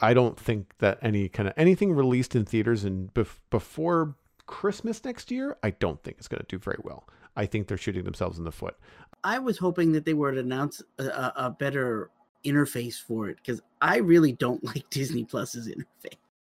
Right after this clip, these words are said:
Speaker 1: I don't mind it, but I have to say that I'm not watching multiple things. Like, I'm going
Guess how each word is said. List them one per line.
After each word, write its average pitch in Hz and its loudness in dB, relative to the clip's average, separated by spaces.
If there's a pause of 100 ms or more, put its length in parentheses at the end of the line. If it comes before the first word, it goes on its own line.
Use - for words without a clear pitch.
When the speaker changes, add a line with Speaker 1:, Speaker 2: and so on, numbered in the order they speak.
Speaker 1:
I 196 4
don't 277 0
mind 180 4
it, 190 6
but 135 8
I 123 8
have 147 2
to - -6
say 135 4
that 120 8
I'm 107 4
not 113 2
watching 107 2
multiple 92 0
things. - -8
Like, 107 0
I'm 110 2
going 98 2